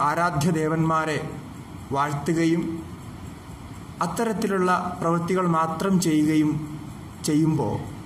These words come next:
ശങ്കരാചാര്യ സ്വാമിജികൾ ഇവയെല്ലാം സമന്വയിപ്പിച്ച്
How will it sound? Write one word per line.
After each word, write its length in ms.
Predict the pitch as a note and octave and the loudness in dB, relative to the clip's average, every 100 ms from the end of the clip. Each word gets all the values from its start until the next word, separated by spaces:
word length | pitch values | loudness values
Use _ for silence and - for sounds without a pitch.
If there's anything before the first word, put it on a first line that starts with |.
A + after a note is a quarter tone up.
| - - | -12 -10
ശങ്കരാചാര്യ 640 | - D3 D#3 F3+ F#3+ G3+ G3+ | -4 0 2 2 2 2 2
സ്വാമിജികൾ 580 | F#3 F3 D#3+ D3+ D3 C3 D3+ - - - - - - - - - - | 2 2 2 2 2 2 -2 -6 -12 -14 -14 -14 -14 -14 -14 -6 0
ഇവയെല്ലാം 500 | G3+ A3+ G#3 G#3+ A#3 | 2 4 4 4 4
സമന്വയിപ്പിച്ച് 1040 | A3+ - F3 F#3 G3 A3 G3+ G#3+ - - | 4 2 4 4 4 4 4 2 2 -2